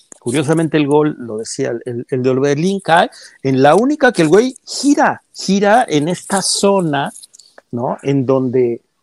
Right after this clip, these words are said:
el, el, el, el volante ofensivo, pues tiene que desequilibrar para hacer daño. Recibe la pelota y gira, y, y, y, y, y no le sale y regresa, y cuando la pelota le vuelve a caer a él, el central que había saltado con él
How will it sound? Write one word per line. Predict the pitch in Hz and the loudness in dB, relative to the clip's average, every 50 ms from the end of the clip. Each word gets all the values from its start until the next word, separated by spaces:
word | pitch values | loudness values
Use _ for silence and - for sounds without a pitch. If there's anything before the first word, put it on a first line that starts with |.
| _ _ _ _ - - - | _ _ _ _ -20 -12 -6
el, | - 127 120 113 - | -4 -2 -2 -2 -2
el, | 151 135 - - - 120 113 113 110 - | -2 -4 -4 -4 -4 -6 -6 -6 -6 -4
el, | - 131 123 123 123 127 - | -4 -4 -4 -4 -6 -6 -6
el | - - 143 131 | -4 -2 -2 0
volante | 123 143 143 147 147 156 160 160 170 170 - 190 | 2 2 2 4 4 4 2 2 0 0 -2 -4
ofensivo, | 175 - 185 175 170 - - - 165 147 151 170 - - _ _ _ _ _ _ - | -2 0 0 -2 -2 -4 -6 -6 -4 -4 -4 -4 -6 -8 _ _ _ _ _ _ -12
pues | 175 156 | -12 -8
tiene | - 240 247 262 254 | -4 -2 -2 -2 -2
que | - 208 | -2 -2
desequilibrar | 208 196 160 - 185 - - 175 180 180 190 214 233 285 302 285 - | 0 0 -2 -4 -4 -2 -2 -2 -2 -2 -2 -2 -2 -2 -4 -6 -6
para | - 185 185 170 | -4 -4 -4 -4
hacer | - - 175 170 165 | -4 -4 -4 -4 -2
daño. | 160 156 151 143 131 120 113 101 _ _ _ _ - - _ | 0 0 0 0 -2 -4 -6 -10 _ _ _ _ -20 -10 _
Recibe | 156 156 156 - - 220 214 | -2 -2 0 2 2 4 4
la | 214 202 - | 4 4 2
pelota | 196 196 208 202 - 202 202 | 2 2 2 2 2 2 2
y | 196 | 2
gira, | - - - 220 226 240 208 165 143 - _ _ - - - _ _ _ | 2 0 -2 -2 0 0 0 -2 -2 -6 _ _ -20 -20 -20 _ _ _
y, | - 151 156 156 | -2 0 0 0
y, | - - | 0 0
y, | 165 156 156 - 139 143 139 127 - 147 143 135 - | 0 0 0 0 -2 -4 -6 -4 -4 -6 -6 -6 -4
y, | - 147 143 | -4 -2 0
y | |
no | 160 185 226 | 0 0 0
le | 220 | 0
sale | - - 202 220 220 208 214 | 0 2 4 4 4 2 0
y | 220 | -2
regresa, | 185 156 147 151 160 175 185 - 170 | -2 -2 -2 -2 0 -2 -2 -4 -4
y | 156 | -2
cuando | 143 - 143 160 | 0 0 0 0
la | - 160 160 | -2 -4 -4
pelota | 180 202 233 233 - 269 | -4 -4 -4 -4 -2 -2
le | 240 214 | -2 -2
vuelve | 214 226 226 233 | 0 -2 -2 -4
a | 202 | -6
caer | - 180 175 185 190 | -6 -6 -6 -6 -4
a | 190 170 | -4 -4
él, | 156 170 - _ - - | -4 -4 -6 _ -6 -2
el | 156 156 165 | 0 2 2
central | - - - 160 156 160 156 - 185 202 226 226 - | 0 -2 -4 -4 -4 -4 -2 -2 -2 -2 -2 -2 -4
que | - 202 | -6 -6
había | 202 190 196 196 | -4 -2 -2 -2
saltado | 185 - 175 175 151 143 - 170 180 170 | -2 -2 -4 -4 -4 -2 -2 -2 -2 -2
con | - - 135 143 | -4 -4 -4 -4
él | 156 185 214 | -4 -4 -6